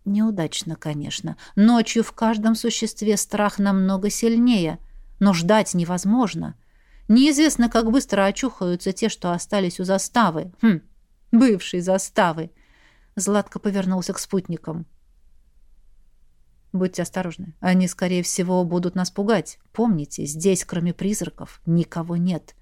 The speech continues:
Физически они не опасны, поэтому наша задача — просто пересечь этот город.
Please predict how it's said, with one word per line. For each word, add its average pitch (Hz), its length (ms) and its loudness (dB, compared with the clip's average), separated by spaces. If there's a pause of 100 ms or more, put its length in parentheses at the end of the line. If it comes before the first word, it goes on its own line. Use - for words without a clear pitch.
Физически 220 680 2
они 170 200 2
не 226 120 4
опасны, 180 440 -2
поэтому 160 460 -2
наша 180 260 -2
задача — 180 420 0
просто 202 480 -2
пересечь 170 600 -4
этот 160 240 -10
город. 156 400 -4